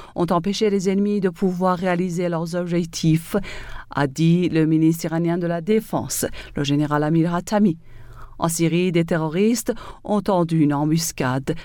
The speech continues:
à des bus circulant sur une autoroute dans le centre du pays. Neuf personnes,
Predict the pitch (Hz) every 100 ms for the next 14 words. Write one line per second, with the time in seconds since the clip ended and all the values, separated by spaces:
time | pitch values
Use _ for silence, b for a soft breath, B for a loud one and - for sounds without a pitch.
0 | B 160 147 143 131 135 - - - 165
1 | - 151 147 156 165 156 139 - - 175
2 | 160 135 - - - B B - 185 175
3 | - 131 135 - - - - 135 - 160
4 | - 240 233